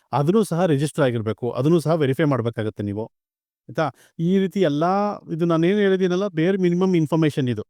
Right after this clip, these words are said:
ಇಷ್ಟಂತೂ ನೀವು ನೋಡ್ಲೇಬೇಕು, ಇಷ್ಟೆಲ್ಲ ಡಾಕ್ಯುಮೆಂಟ್ ಅಂತೂ ನೋಡ್ಲೇಬೇಕು ನೀವು. In addition to this, ಆಯಾ ಪ್ರಾಪರ್ಟಿಗಳಿಗೆ ಸಂಬಂಧಪಟ್ಟಂಗೆ ಯಾವ್ದಾದ್ರು ಇಂಡಸ್ಟ್ರಿಗೆ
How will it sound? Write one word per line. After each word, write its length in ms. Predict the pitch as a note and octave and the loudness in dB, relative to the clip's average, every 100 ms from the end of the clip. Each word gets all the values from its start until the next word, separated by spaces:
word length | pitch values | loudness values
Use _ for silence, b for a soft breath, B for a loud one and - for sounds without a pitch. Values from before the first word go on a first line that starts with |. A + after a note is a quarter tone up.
| _ _ _ _ - | _ _ _ _ -8
ಇಷ್ಟಂತೂ 460 | D3+ - - A3+ A#3 | -6 -4 -2 0 2
ನೀವು 160 | A3 F3 | 2 4
ನೋಡ್ಲೇಬೇಕು, 540 | D#3+ E3 E3 C#3+ - A#2+ | 4 4 2 0 -4 -8
ಇಷ್ಟೆಲ್ಲ 400 | C#3 - F3+ F#3+ | -6 -2 0 0
ಡಾಕ್ಯುಮೆಂಟ್ 460 | F3 E3+ E3 D#3 | -2 -2 -2 0
ಅಂತೂ 160 | D3+ G#3 | -2 0
ನೋಡ್ಲೇಬೇಕು 500 | F3 D3+ D#3 C#3 A#2 | 2 4 2 2 -2
ನೀವು. 160 | A#2 A2 - | -6 -8 -4
In 120 | C3+ F#3+ | 0 0
addition 340 | G#3+ A3 G#3 | 0 -2 -2
to 120 | F3+ F#3+ | -2 -2
this, 220 | E3+ A#3+ - | -2 -4 -4
ಆಯಾ 280 | C3 D#3+ G3+ | -2 0 0
ಪ್ರಾಪರ್ಟಿಗಳಿಗೆ 680 | G3 E3 E3+ G3 F3+ F#3 F3+ | -2 -2 -2 -2 -2 -2 -2
ಸಂಬಂಧಪಟ್ಟಂಗೆ 840 | F3 D#3+ D3+ C#3 B2+ - A#2 A2+ C#3 _ - | -2 0 -2 -2 -6 -4 -4 -2 -2 _ 0
ಯಾವ್ದಾದ್ರು 320 | D3+ D3+ D#3 - B B | 0 2 0 -2 B B
ಇಂಡಸ್ಟ್ರಿಗೆ 600 | E3 F3+ D#3+ F3+ F3 | 2 2 0 0 2